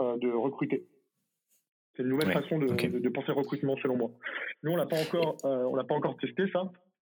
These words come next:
Speaker 1: mais, euh, j'ai hâte d'avoir un, d'avoir un prospect et d'avoir un client, surtout, en fait, pour pouvoir travailler là-dessus.
Speaker 2: Ce que, ce que je trouve difficile par rapport à, par rapport à ça, et, et t'auras la réponse, mais, euh,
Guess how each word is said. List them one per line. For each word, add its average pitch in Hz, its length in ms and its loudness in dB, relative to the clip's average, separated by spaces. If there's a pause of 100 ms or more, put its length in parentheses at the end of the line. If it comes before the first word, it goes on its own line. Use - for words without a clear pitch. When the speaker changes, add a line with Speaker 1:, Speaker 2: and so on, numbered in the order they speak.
Speaker 1:
mais, 120 260 0
euh, 120 380 2
j'ai 123 180 2
hâte 160 160 2 (220)
d'avoir 131 300 2 (100)
un, - 1080 -2
d'avoir 123 260 0
un 120 80 0
prospect 135 440 -2 (720)
et 117 180 2
d'avoir 117 240 0
un 120 60 -4
client, 135 240 2
surtout, - 260 -2
en 139 60 0
fait, - 180 0
pour - 120 -6
pouvoir 131 280 0 (840)
travailler 135 260 0
là-dessus. 117 300 -6 (720)
Speaker 2:
Ce - 320 0
que, - 160 0
ce - 80 2
que 113 100 2
je 101 80 0
trouve 131 220 0
difficile 104 580 2
par 92 140 0
rapport 87 340 0
à, 85 340 0
par 90 120 0
rapport 87 240 0
à 92 100 0
ça, 110 240 0
et, 92 160 -2
et 90 80 -2
t'auras 90 260 0
la 90 120 0
réponse, 101 480 0
mais, 90 240 2 (420)
euh, 85 240 0